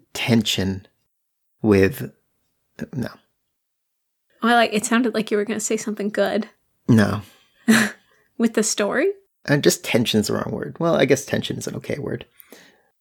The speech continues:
Speaker 1: Opposition. It's hard to make mechanics that don't feel like they diminish and simplify the kind of stories you can tell. You know, making a goal a one-point goal or a two-point goal or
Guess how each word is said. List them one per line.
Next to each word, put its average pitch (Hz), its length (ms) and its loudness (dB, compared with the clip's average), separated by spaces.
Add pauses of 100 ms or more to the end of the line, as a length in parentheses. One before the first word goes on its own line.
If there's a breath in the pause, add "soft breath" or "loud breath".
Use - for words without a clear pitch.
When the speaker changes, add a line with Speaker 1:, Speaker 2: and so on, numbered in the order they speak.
(140)
Speaker 1:
Opposition. 113 720 0 (680)
It's - 200 0
hard 214 260 -2
to 240 80 0
make 175 340 0
mechanics 127 640 0
that 117 300 -2
don't 117 460 2
feel 120 200 2
like 104 180 2
they 110 160 2
diminish 101 800 0 (140)
and 98 220 -4
simplify - 960 -2 (440)
the 117 100 -2
kind 104 320 2
of 104 100 -2
stories 98 540 2
you 107 80 2
can 104 180 -4
tell. - 420 -8 (1080)
You 147 120 -2
know, 107 320 2
making 139 360 -2
a 123 80 0
goal 117 300 2
a 104 60 0
one-point 110 640 0
goal 117 260 2
or 107 100 0
a 110 60 -4
two-point 113 520 -2
goal 113 320 2
or 147 240 -8